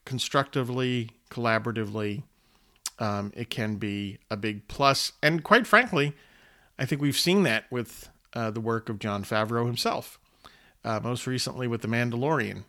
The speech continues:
and Star Wars, uh, to the benefit of the Disney company, to the benefit of Jon Favreau and Dave Filoni and the other directors and writers and actors, and of course, to the benefit of the consumers, that is, the Star Wars fans.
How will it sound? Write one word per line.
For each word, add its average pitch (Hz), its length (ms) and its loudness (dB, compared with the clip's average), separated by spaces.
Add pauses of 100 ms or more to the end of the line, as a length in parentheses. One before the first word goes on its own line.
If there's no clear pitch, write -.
(120)
and 107 100 -10
Star 131 320 2
Wars, 101 420 -6 (360)
uh, 104 200 -4
to - 120 -8
the 107 80 -4
benefit 120 600 0
of 101 560 -4 (680)
the 117 80 -8
Disney 110 300 -4
company, 160 520 0 (500)
to - 80 -12
the 117 80 -6
benefit 113 460 -2
of 101 100 -4
Jon 107 240 -2
Favreau 120 440 2
and 107 100 -4
Dave 107 200 -4
Filoni 127 560 -2 (200)
and 107 120 -4
the 101 100 -2
other 110 200 -2
directors 107 460 -4
and 98 80 -6
writers 110 340 -2
and 104 80 -4
actors, 123 520 -2 (340)
and 117 100 -4
of 104 140 -6
course, 113 420 -4 (720)
to 139 100 -2
the 117 100 -2
benefit 104 520 -4 (180)
of 110 220 -4
the 123 100 -2
consumers, 139 680 -2
that 120 200 0
is, 110 360 -4
the 185 100 -8
Star 240 260 -2
Wars 110 220 -4
fans. - 400 -14